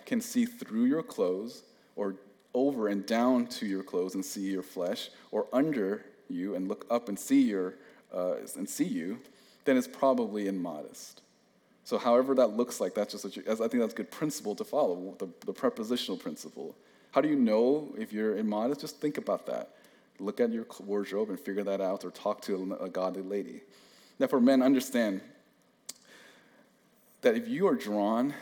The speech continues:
to people that are dressed immodestly, if that's the only thing that you're into,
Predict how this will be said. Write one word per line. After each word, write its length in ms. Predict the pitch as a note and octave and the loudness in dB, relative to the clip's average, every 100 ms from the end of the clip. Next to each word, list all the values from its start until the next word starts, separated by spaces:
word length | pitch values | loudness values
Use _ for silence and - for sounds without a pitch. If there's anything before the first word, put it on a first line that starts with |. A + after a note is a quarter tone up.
| - | -8
to 100 | A#2 | -8
people 340 | - A#2 B2+ | -4 -4 -4
that 160 | A#2 G#2 | -4 -4
are 120 | F#2+ | -4
dressed 360 | F2 G2+ G#2 - | -4 -4 -4 -4
immodestly, 520 | G2 F2 F#2 F2+ E2+ | -4 -2 -4 -4 -8
if 80 | F#2 | -4
that's 160 | C#3+ | -2
the 140 | - - | -4 -4
only 360 | A#2 C3 C#3+ C#3+ | 2 6 6 4
thing 340 | - B2 A#2 | 2 2 4
that 140 | G#2 G2 | 4 2
you're 160 | G2 | -2
into, 520 | - G2 F#2 - C#2 | -4 -6 -8 -10 -12